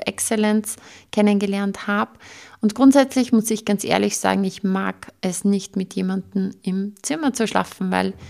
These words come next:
mittlerweile, jetzt bin ich fast vierzig, ich mag lieber ein Einzelzimmer haben. Ich mag das, wenn ich mich mal zurückziehen kann. Aber in diesem,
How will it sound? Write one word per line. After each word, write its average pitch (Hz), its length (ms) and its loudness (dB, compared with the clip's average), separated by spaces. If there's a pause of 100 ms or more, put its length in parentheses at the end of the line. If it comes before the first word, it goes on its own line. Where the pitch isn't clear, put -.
(140)
mittlerweile, 208 540 4
jetzt - 240 2
bin 208 80 4
ich 196 140 0
fast - 220 -4
vierzig, 196 520 -2 (320)
ich - 220 -4
mag 185 260 -2
lieber 185 220 0
ein 185 120 -2
Einzelzimmer 190 880 -4
haben. 196 400 -2 (500)
Ich - 160 -14
mag 190 280 -2
das, 196 200 -2
wenn 190 140 2
ich 185 140 -4
mich 190 180 -4
mal 190 160 -2
zurückziehen 202 680 0
kann. 196 440 -2 (380)
Aber 190 340 4
in 214 220 4
diesem, 214 540 2